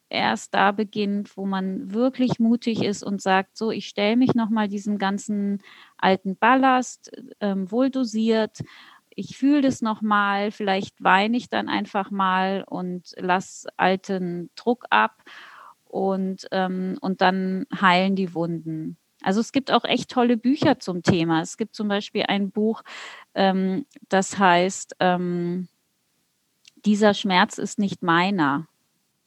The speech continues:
Und da geht es um genau diese alten Traumatisierungen, die häufig auch von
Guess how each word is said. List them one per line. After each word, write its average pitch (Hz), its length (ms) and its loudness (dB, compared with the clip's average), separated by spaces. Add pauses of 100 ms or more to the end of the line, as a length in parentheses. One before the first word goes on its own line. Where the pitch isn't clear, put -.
Und 185 200 -6
da 190 120 6
geht 220 240 -2
es 226 140 -2
um 208 160 -2
genau 196 420 2
diese 214 320 -2
alten 226 340 0
Traumatisierungen, 208 960 -2
die 196 140 -2
häufig 208 460 -2
auch 190 140 2
von 196 320 -4